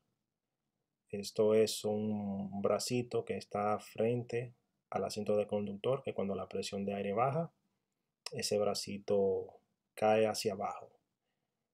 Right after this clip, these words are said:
Y esa es la señal indicadora de baja presión.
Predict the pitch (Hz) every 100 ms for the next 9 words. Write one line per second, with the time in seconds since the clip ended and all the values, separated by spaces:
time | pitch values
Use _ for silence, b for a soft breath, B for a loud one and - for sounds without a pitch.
0 | _ - 101 107 107 107 101 110 107 104
1 | - 110 101 107 131 131 123 110 - 107
2 | 117 135 131 113 110 110 113 - 107 -
3 | 117 127 131